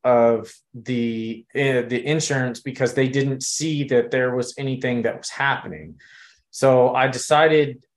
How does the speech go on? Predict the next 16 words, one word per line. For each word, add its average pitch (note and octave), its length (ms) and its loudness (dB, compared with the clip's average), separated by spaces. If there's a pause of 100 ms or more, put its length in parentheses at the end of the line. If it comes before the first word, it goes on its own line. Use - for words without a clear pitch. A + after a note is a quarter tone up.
(120)
you C#3+ 140 -6
know, B2+ 280 0
uh, C3+ 260 0
my C#3+ 140 -2
dad D3+ 240 2
has C3 160 -6
worked C#3 240 -8
in B2 80 -6
sports C3+ 420 -2
medicine A#2 600 -2
for, A2+ 520 0
uh, A2+ 260 0
as A2+ 120 -4
long C#3 240 0
as A2+ 80 -4
I've B2 240 2